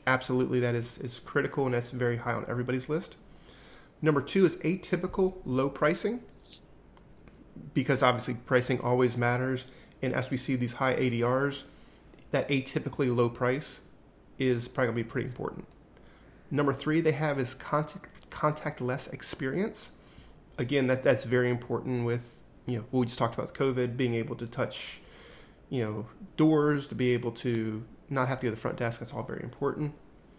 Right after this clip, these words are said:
Number four is environmentally friendly policies. Expedia thinks this is gonna be very important for customers moving forward, and we'll talk about that a little bit, what we can do and how important that actually might be.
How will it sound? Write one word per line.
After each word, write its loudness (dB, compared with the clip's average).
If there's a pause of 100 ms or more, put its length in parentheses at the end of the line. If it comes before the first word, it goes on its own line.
(560)
Number 4
four 6
is 0
environmentally 2
friendly -2
policies. -6 (100)
Expedia 2
thinks -2
this -4
is -10
gonna 0
be 0
very 2
important -2 (280)
for 2
customers -2
moving 2
forward, 0 (480)
and 4
we'll 0
talk 2
about 0
that 0
a 0
little 0
bit, -2
what -4
we -4
can 0
do 4
and 0
how -2
important -8
that -6
actually -8
might -10
be. -2